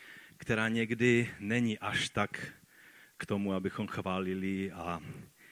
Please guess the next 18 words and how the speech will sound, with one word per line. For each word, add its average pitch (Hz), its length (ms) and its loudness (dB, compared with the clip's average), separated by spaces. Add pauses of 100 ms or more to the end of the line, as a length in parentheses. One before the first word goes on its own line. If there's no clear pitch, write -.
(260)
a 95 100 -10
radovali 101 460 2
se. 82 260 -2 (960)
Dnes 123 240 4
ještě 160 300 4
budeme 151 320 2
pokračovat. 151 680 4 (1160)
Eh, 101 300 2 (180)
já 107 100 4
vám 120 120 4
tak 120 160 4 (340)
prodloužím 123 560 8
trošku 120 300 4
Vánoce, 117 480 4
protože 107 420 2
dnes 117 360 2
teprve 113 440 2
uzavřeme 110 760 2